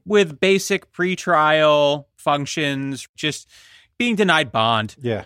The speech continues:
Speaker 1: Incredibly routine.
Speaker 2: Having a gag order because you are making threats against the judge on social media.
Speaker 1: All of these things that poor people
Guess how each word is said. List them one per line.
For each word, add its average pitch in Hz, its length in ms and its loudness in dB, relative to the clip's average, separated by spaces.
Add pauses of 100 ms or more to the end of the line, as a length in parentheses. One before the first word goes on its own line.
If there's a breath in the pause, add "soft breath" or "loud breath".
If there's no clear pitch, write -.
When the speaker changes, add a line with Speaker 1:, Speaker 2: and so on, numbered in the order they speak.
(160)
Speaker 1:
Incredibly 151 640 0
routine. 117 500 -6
Speaker 2:
Having 165 300 2
a 160 80 2
gag 139 340 2
order 127 280 2
because 131 340 -2
you 113 480 -2
are 104 480 0 (180)
making 135 380 -2
threats 120 500 -2
against 110 360 -4
the 110 80 -4
judge 98 380 -4
on 110 140 -6
social 101 360 -6
media. 87 480 -12
Speaker 1:
All 214 260 4
of 190 100 -2
these 180 260 -4
things 131 500 -2
that 120 380 -4
poor 277 220 -2
people 117 720 -2